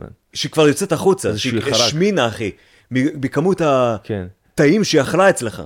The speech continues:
Speaker 2: היא יוצאת החוצה והיא חוזרת פנימה, כי זה הבית שלה עכשיו.
Speaker 1: וואו.
Speaker 2: היא אשכרה יוצאת החוצה, חיה חיים שלמים, מביאה דברים ואוכלת שם, יושנת שם, ואז יוצאת שוב.
Speaker 1: אתה אפילו לא מרגיש שיש לך איזשהו גורם זר שחי אצלך במוח.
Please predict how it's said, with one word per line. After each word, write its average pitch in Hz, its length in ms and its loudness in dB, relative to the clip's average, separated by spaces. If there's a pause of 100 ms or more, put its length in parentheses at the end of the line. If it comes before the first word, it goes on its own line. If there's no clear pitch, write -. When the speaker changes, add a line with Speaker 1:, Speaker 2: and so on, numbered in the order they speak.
Speaker 2:
היא 120 80 -2
יוצאת 127 320 -2
החוצה 135 380 -2
והיא 107 120 -2
חוזרת 113 400 -2
פנימה, 127 260 -2
כי 104 120 -4
זה 117 140 -2
הבית 113 300 -2
שלה 80 180 -6
עכשיו. 82 320 -8 (100)
Speaker 1:
וואו. 120 420 -2 (140)
Speaker 2:
היא 123 160 0
אשכרה 123 220 -2
יוצאת 117 320 0
החוצה, 123 320 -4
חיה 123 360 -2
חיים 123 220 -4
שלמים, 135 260 -2
מביאה 113 320 0
דברים 113 400 -2
ואוכלת 107 360 -2
שם, 98 200 -4 (160)
יושנת 101 340 -4
שם, 90 180 -6 (100)
ואז 98 180 -4
יוצאת 98 200 -8
שוב. - 160 -10
Speaker 1:
אתה 92 80 -6
אפילו 175 220 0
לא 180 100 4
מרגיש 147 400 0
שיש 123 440 -2
לך - 80 -6
איזשהו 110 360 -6 (340)
גורם 123 300 -2
זר 117 340 0
שחי 123 340 -6
אצלך 101 240 -10
במוח. 101 140 -6